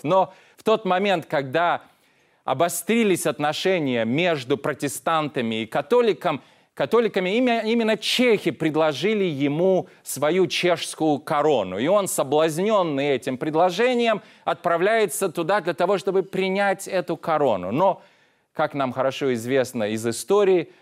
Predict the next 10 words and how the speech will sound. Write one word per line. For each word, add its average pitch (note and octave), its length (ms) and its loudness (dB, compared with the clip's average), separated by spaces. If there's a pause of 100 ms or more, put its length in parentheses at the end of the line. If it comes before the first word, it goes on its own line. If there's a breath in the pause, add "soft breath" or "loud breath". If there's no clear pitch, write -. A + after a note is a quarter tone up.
(140 soft breath)
что - 220 -4
в A#2 60 -12
конце C3 360 -2
концов C#3 540 -2
он A2 140 -4
терпит A#2 420 -4
одно B2+ 320 0
поражение B2+ 760 -2
за G2+ 160 -4
другим, C3 600 -2